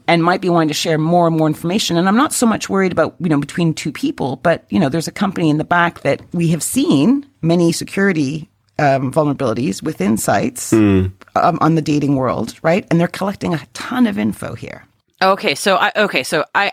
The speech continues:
Speaker 3: I thought you were asking the question more, is it bad socially to be putting this information up front? But you're saying, is it bad to be providing this information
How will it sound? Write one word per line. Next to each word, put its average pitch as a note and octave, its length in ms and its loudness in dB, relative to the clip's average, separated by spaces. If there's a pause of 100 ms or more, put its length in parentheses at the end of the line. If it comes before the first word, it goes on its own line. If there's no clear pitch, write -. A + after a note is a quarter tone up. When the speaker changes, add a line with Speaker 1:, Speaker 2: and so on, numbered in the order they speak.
(100)
Speaker 3:
I G3 120 2
thought A3+ 240 0
you G3+ 100 2
were G3 100 4
asking F#3 400 0
the D#3 60 -2
question D3+ 420 -2
more, C#3+ 360 2
is D3+ 160 0
it D#3 140 -4
bad C#3+ 460 0
socially C#3 840 0 (300)
to F3 120 -8
be C#3 360 0 (500)
putting D#3+ 220 0
this D3+ 160 -2
information C3+ 420 -2
up A2 80 -4
front? C3 140 -2
But C#3 100 -4
you're F#3 140 2
saying, D#3+ 260 0
is C#3+ 100 0
it D#3 120 -4
bad C#3+ 300 2
to - 60 -16
be C#3 80 -12
providing C3+ 460 -2
this B2+ 180 -2
information A#2+ 560 -2